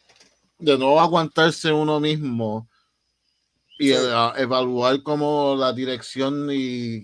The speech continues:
Speaker 1: pues, el, el feeling que uno le quiere dar a la historia, y se cae como que en esa
Speaker 2: Sí.
Speaker 1: trampa y, y, ah, usualmente termina con un cómic completamente diferente de cómo empezaron.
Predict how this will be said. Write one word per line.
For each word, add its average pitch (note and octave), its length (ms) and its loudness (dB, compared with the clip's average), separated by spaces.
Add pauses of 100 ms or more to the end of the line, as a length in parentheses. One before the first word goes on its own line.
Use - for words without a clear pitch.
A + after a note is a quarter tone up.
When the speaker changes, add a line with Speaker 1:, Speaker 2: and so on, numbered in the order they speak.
(140)
Speaker 1:
pues, D3+ 280 -4
el, A#2+ 480 -10 (2500)
el C#3+ 200 4
feeling D3+ 400 0
que D3 80 -2
uno C#3+ 200 0
le D3+ 140 0
quiere D3 280 2
dar D3 220 0
a C#3+ 80 2
la C#3+ 160 0
historia, C3+ 800 -4 (260)
y B2+ 100 -8
se B2 180 -4
cae C3 160 -4
como D3+ 200 0
que D3+ 100 -4
en D3+ 120 -2
esa D3+ 220 -4
Speaker 2:
Sí. D3+ 80 -8
Speaker 1:
trampa C#3+ 540 0
y, G#2+ 600 -6 (520)
y, C3 220 0
ah, A#2+ 260 2
usualmente B2+ 800 -6
termina C#3+ 440 -4
con C#3+ 180 -12
un C#3 40 -20
cómic C#3+ 320 -8
completamente C#3 800 -6
diferente C#3 480 -6
de B2+ 260 -6
cómo B2 220 -8
empezaron. A#2 720 -6